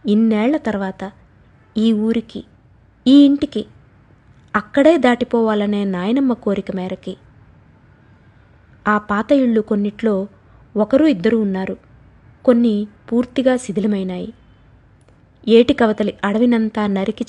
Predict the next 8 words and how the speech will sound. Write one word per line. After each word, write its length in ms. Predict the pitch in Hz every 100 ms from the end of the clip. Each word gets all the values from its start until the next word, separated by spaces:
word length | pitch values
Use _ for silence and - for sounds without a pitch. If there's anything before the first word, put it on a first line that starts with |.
| 220
చేసిన 420 | 208 202 190 220 - _ _ - _ _ _ -
ఇళ్ల 180 | 190 208
స్థలాలు. 560 | 214 - 190 180 185 220 _ _ - _ _ _ _ -
మళ్ళీ 360 | 202 196 214 220
తోటలోకి 580 | 214 202 226 214 196
వెళ్ళలేదు. 560 | 190 180 190 190 185 208 - - - _ _ - -
ధైర్యం 360 | 190 240 294 349
చాలలేదు. 600 | 247 196 208 214 196 -